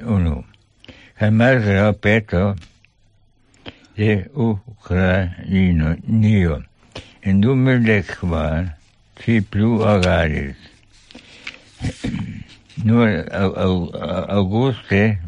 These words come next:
de la pasinta jaro, ses monatojn post la komenco de la milito, Texas Instruments ŝanĝis sian po-, poli-, politikon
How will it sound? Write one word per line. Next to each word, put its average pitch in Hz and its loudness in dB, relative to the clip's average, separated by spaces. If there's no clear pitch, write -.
de 104 0
la 95 2
pasinta 110 -2
jaro, 98 2
ses 127 0
monatojn 104 2
post 98 -6
la 92 0
komenco 85 -2
de 95 0
la 87 0
milito, 90 0
Texas 110 -2
Instruments 101 0
ŝanĝis 101 -2
sian 92 0
po-, 73 -10
poli-, 87 -2
politikon 98 0